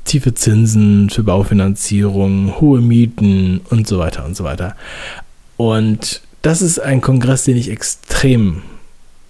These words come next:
extrem, äh, empfehlen kann. Und ja,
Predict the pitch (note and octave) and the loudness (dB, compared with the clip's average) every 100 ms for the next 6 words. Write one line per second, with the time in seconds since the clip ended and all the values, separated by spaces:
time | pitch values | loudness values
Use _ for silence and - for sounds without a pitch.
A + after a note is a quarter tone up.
0 | - A#2 - - A#2+ A2+ G2 F2 - - | -12 -10 -8 -2 0 2 2 -2 -10 -20
1 | - - G#2 F2+ F2+ - G2 - - F#2+ | -18 -10 -4 -4 -4 -2 -2 0 0 0
2 | E2 F#2+ F#2 E3+ - - - - - - | -2 -2 -2 -4 -8 -20 -20 -20 -20 -20
3 | - - - A2 G#2 G2+ G2 F#2+ G2 - | -20 -20 -8 -2 2 4 4 2 0 -4
4 | - - - _ _ - _ A2 F2+ | -6 -10 -18 _ _ -20 _ -2 -2